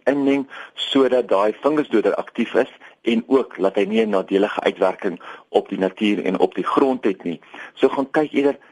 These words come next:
kry eerder vir jou die regte vingusdoder om te gebruik. Ek meen, hier praat ek nou van goed soos Funginex, ek praat van Oreus, ek praat van Mycogard en Funginil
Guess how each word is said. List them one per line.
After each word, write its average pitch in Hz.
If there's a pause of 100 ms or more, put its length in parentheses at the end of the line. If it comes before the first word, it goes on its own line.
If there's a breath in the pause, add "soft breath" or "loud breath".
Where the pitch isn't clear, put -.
(140 soft breath)
kry 156
eerder 139
vir 135
jou 131
die 120
regte 95 (100)
vingusdoder 98
om 92
te 95
gebruik. 87
Ek 101
meen, 120 (320 loud breath)
hier 135
praat 143
ek 135
nou 127
van 127
goed 131
soos 127 (460 soft breath)
Funginex, 135
ek 101
praat 113
van 101
Oreus, 131 (440 loud breath)
ek -
praat 110
van 90
Mycogard 120 (280)
en 139
Funginil 123